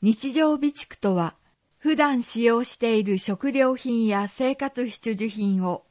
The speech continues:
少し多めに備えることです。家庭では最低でも三日分、できれば一週間分の水、一人一日三リットルが目安量、食料、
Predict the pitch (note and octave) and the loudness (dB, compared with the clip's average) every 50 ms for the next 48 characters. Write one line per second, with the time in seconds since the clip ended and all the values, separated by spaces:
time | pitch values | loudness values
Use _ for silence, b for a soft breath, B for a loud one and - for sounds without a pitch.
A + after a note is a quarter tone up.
0 | _ _ _ _ - - - D4 D#4 D4+ - - A3+ G#3+ A3+ B3+ C4 B3+ C4 B3 | _ _ _ _ -20 -2 0 0 0 0 0 0 2 4 4 4 2 2 0 -2
1 | A#3+ A#3+ A#3+ A3+ - A#3+ G#3 A3 A#3+ B3 B3 B3 G#3+ F#3+ - F#3+ F3 - F#3 F#3 | -2 -2 -4 -4 -4 -2 0 0 2 2 0 0 -2 -4 -4 -6 -6 -4 -4 -2
2 | D#3 D#3 D#3+ - - - _ _ _ _ _ _ _ _ _ _ _ _ _ _ | -2 -4 -6 -6 -10 -20 _ _ _ _ _ _ _ _ _ _ _ _ _ _
3 | _ _ _ _ _ _ _ _ _ _ _ - A3+ A3 - - D#4 D#4 D#4 D4+ | _ _ _ _ _ _ _ _ _ _ _ -8 -8 -6 0 2 4 4 4 4
4 | D#4 D4+ C#4 A#3 G3+ F#3+ - - C4 C4 C#4 C#4 - C#4 C4+ C4+ C4 A3+ C4 B3+ | 4 4 4 4 2 0 -2 -2 -2 -2 -2 0 0 2 4 4 4 4 4 2
5 | A#3 G3 F3 E3+ D#3+ E3 D#3+ - _ - A3 A3 G#3 F#3 G3 F#3+ E3+ D#3+ D#3 - | 4 0 0 0 -2 -4 -6 -8 _ -4 -2 0 0 0 0 0 -2 -2 -4 -8
6 | _ _ _ _ _ _ _ _ _ _ _ - G#3 G#3+ - D#4 D#4 D4+ D#4 D4 | _ _ _ _ _ _ _ _ _ _ _ 0 0 2 2 2 4 4 4 4
7 | A#3 G3+ F#3+ F3+ F3 - - - - C#4 C#4 C4+ - B3 A#3+ A#3 A3+ A3 G3 G#3+ | 4 2 2 2 0 -4 -8 -2 2 2 2 2 2 2 2 4 4 4 4 4
8 | G#3 G#3 G3+ G3 F#3+ F#3+ F3 - - _ _ _ _ _ _ _ _ _ - F#3+ | 4 4 4 4 4 2 0 -2 -6 _ _ _ _ _ _ _ _ _ 0 2
9 | G3+ G3 - A3 A3+ - - _ _ _ _ _ _ _ _ _ - - C#4 D4 | 2 2 2 -2 -4 -4 -4 _ _ _ _ _ _ _ _ _ -8 0 2 2
10 | C#4+ C4 B3+ A3 F#3 F#3 - - A#3+ A#3 A3+ A3 G#3+ - G#3 G3+ - - A#3+ B3+ | 4 4 0 -2 -4 -4 -4 0 2 2 2 2 0 -2 -6 -4 -4 -2 -2 -2
11 | C4 C4+ B3+ D4 C#4+ - _ A3 G3+ F#3+ F#3+ F3 E3 E3 E3 D#3+ E3 F3 G#3 A3 | -2 -2 -2 -4 -4 -2 _ -2 -2 0 0 -2 -2 -2 -2 -2 -2 0 0 0
12 | A3+ - - - A3 F3+ E3 E3+ D#3+ D3+ C#3+ - - _ _ _ _ _ _ _ | -2 -4 -6 -10 -6 -4 -2 -2 -2 -4 -6 -10 -14 _ _ _ _ _ _ _
13 | _ - - G#3+ G#3 - D#4 D4 G#3+ A3+ G#3 F#3+ E3+ D3 C#3+ - | _ -4 -2 -2 -2 0 0 0 2 2 0 0 0 -4 -6 -10